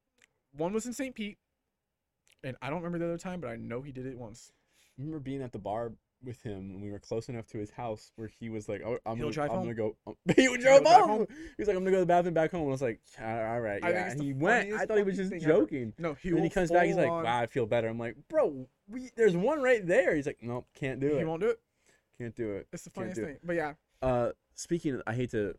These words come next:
Speaker 2: interrupt the
Speaker 1: No, you're good.
Speaker 2: story. Can you hit pause for a second? I gotta go to the bathroom. It's right next to start recording. Yeah. We're back. Whew,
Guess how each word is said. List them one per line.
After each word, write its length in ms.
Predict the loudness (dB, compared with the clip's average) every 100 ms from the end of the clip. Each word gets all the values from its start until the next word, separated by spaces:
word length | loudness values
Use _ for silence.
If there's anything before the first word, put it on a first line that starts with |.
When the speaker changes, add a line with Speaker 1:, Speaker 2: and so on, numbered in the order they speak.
| -8
Speaker 2:
interrupt 320 | -6 -6 -6
the 60 | -8
Speaker 1:
No, 60 |
you're 80 | -4
good. 60 | -2
Speaker 2:
story. 280 | 0 -2 -6 -6
Can 120 | -4
you 60 | -4
hit 100 | -4
pause 300 | -2 -2 -4
for 80 |
a 40 | -6
second? 200 | -6 -4
I 20 |
gotta 100 | -6
go 60 | -6
to 120 | -8
the 60 |
bathroom. 300 | -12 -14 -16 -16
It's 160 | -16
right 320 | -10 -6 -4
next 220 | -6 -10 -12
to 40 |
start 200 | -8 -8
recording. 320 | -8 -12 -16
Yeah. 120 | -16 -18 _ _ _ _ _ _ _ _ _ _ _ _ _ _ -6
We're 100 | -2
back. 260 | -2 -4 -12 -12
Whew, 160 | -12